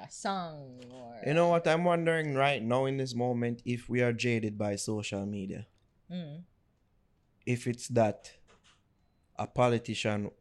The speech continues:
Speaker 2: would be watching this or listening to this right now and say, "Oh, fuck, we attack."
Speaker 1: Mm-hmm.
Speaker 2: Or I pay too much attention to social media. Because say, like, me throw, like,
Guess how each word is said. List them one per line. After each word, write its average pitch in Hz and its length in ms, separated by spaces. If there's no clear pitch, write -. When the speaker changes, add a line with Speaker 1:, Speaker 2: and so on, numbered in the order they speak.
Speaker 2:
would 104 160
be 107 60
watching 107 460
this 101 180
or 101 160
listening 101 400
to 98 100
this 101 220
right 101 180
now 98 160
and 101 140
say, 101 140
"Oh, 101 200
fuck, 101 220
we 98 100
attack." 95 400
Speaker 1:
Mm-hmm. 196 440
Speaker 2:
Or 196 140
I 196 40
pay - 220
too - 140
much 98 180
attention 95 520
to - 120
social 95 420
media. 78 300
Because 101 420
say, 104 100
like, 110 240
me 104 180
throw, 104 340
like, 98 380